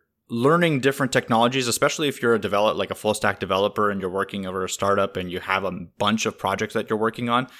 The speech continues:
and they're in different stacks, you should not, and I repeat, you should not become an expert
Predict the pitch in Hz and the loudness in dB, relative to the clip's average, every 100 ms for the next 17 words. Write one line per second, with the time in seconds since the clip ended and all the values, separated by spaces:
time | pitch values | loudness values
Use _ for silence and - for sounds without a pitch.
0 | - - 98 98 85 104 120 120 135 123 | -20 -6 0 2 2 2 2 2 0 -4
1 | - 123 - - - - - _ _ 113 | -2 -4 -4 -10 -12 -16 -20 _ _ -4
2 | 139 - - 147 131 139 139 98 - - | -2 0 2 0 2 2 2 2 -4 -10
3 | - 101 98 104 - 120 110 110 - 120 | -4 -2 0 -2 0 -4 0 -2 0 -2
4 | 101 107 110 113 - 104 - 107 104 - | 0 2 2 2 -4 -8 -2 -2 -2 -2
5 | 113 - - 110 104 - | -2 -2 -2 0 0 -6